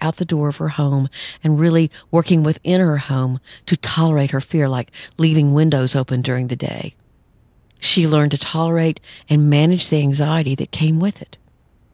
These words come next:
The differences in our reactions to little things, then,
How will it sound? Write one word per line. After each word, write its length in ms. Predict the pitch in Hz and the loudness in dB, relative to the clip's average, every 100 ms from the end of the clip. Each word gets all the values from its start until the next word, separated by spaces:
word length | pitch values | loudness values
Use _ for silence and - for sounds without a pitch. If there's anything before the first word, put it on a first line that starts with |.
| _ _ _ - | _ _ _ -4
The 100 | 190 | 2
differences 560 | 226 262 269 233 196 | 2 2 0 0 0
in 40 | 185 | 2
our 80 | 165 | 2
reactions 600 | 160 156 160 - 151 - | 2 0 -2 -2 -2 0
to 120 | 170 | -2
little 300 | 175 202 214 | 0 2 0
things, 460 | - 139 127 127 | 0 0 0 -2
then, 320 | - 127 127 | -4 -2 -2